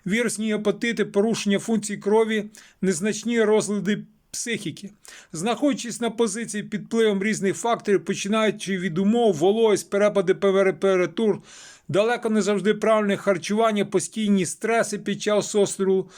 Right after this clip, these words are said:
здоров'я і стан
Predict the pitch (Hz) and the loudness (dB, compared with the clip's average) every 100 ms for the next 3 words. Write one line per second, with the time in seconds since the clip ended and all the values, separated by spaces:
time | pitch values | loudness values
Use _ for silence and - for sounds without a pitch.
0 | - _ 143 147 202 233 220 214 - - | -20 _ -8 2 4 4 2 0 -2 -6
1 | _ _ _ _ _ _ _ _ _ _ | _ _ _ _ _ _ _ _ _ _
2 | _ _ _ _ _ _ _ _ _ _ | _ _ _ _ _ _ _ _ _ _
3 | 277 247 214 - - - 247 226 165 | 2 4 0 -2 -12 -6 -2 -2 -2